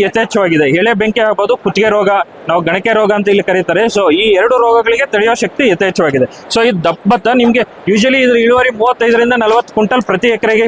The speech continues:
ಇಳುವರಿ ಬರುತ್ತೆ. ನೀವು ನೋಡ್ಬೋದು ಒಂದು ತೆಂಡೆಯಲ್ಲಿ ನಾರ್ಮಲ್ ಆಗಿ ನಿಮ್ಗೆ ಹದಿನೆಂಟರಿಂದ ಇಪ್ಪತ್ತೈದು ಗೊನೆ, ಗೊನೆಗಳವರೆಗೂ ಬರುತ್ತೆ ಇದ್ರಲ್ಲಿ.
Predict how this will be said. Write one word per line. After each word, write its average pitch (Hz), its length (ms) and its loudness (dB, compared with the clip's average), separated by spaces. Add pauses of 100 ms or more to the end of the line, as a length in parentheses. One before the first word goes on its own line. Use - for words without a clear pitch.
(120)
ಇಳುವರಿ 196 300 2
ಬರುತ್ತೆ. 233 260 0 (300)
ನೀವು 208 180 2
ನೋಡ್ಬೋದು 247 360 2 (100)
ಒಂದು 233 220 -6
ತೆಂಡೆಯಲ್ಲಿ 247 400 2 (180)
ನಾರ್ಮಲ್ 233 380 0
ಆಗಿ 254 160 -2 (320)
ನಿಮ್ಗೆ 220 240 2 (320)
ಹದಿನೆಂಟರಿಂದ 240 560 2 (120)
ಇಪ್ಪತ್ತೈದು 240 520 0 (480)
ಗೊನೆ, 233 180 0 (280)
ಗೊನೆಗಳವರೆಗೂ 240 520 0 (100)
ಬರುತ್ತೆ 202 280 -2
ಇದ್ರಲ್ಲಿ. 143 280 0